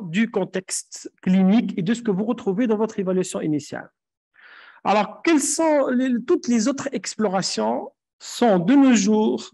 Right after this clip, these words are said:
di-, devenues strictement inutiles en première intention. Donc, ne les faites pas.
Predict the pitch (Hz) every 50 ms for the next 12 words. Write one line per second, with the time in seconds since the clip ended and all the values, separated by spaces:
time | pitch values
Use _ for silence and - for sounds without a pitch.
0 | - - 170 156 190 247 240 220 196 185 233 202 208 233 233 226 226 202 180 -
1 | - - - - 269 - - - 240 233 214 214 - - - 294 302 269 240 -
2 | 277 - 214 202 196 202 202 208 208 196 190 - - - - _ _ - 220 214
3 | 214 - - - 226 233 240 220 214 214 185 208 185 160 - - - - 151 170
4 | 185 - - 175 220 247 240 220 - - 185 - - - - - 69 - -